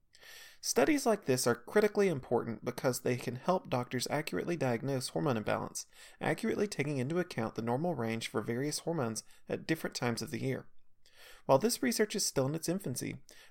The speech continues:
learning how our bodies respond to the seasons will no doubt benefit society greatly. Our Hormone Replacement Therapy Center offers various forms of H R T treatment, including H G H therapy, testosterone therapy, and more.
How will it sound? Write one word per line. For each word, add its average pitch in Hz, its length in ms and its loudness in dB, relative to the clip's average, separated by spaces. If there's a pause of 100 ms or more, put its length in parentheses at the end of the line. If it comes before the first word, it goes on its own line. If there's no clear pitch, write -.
learning 214 300 4
how 202 100 2
our 190 100 4
bodies 135 380 0
respond 113 420 0
to 113 60 -6
the 113 100 -4
seasons 131 460 -2
will 185 80 2
no 196 180 0
doubt 160 240 0
benefit 117 340 -2
society 110 400 0
greatly. 117 420 -2 (640)
Our 262 160 6
Hormone 214 300 6
Replacement 143 460 0
Therapy 120 280 2
Center 113 320 -2
offers 127 360 0
various 180 420 0
forms 123 400 0
of - 100 -8
H 131 220 0
R 135 80 2
T 131 160 -4
treatment, - 460 -6
including 156 400 -2
H 190 240 -2
G 196 100 -2
H 185 220 -2
therapy, 135 420 0 (300)
testosterone - 560 0
therapy, 117 280 0
and 117 80 -2
more. 156 300 -2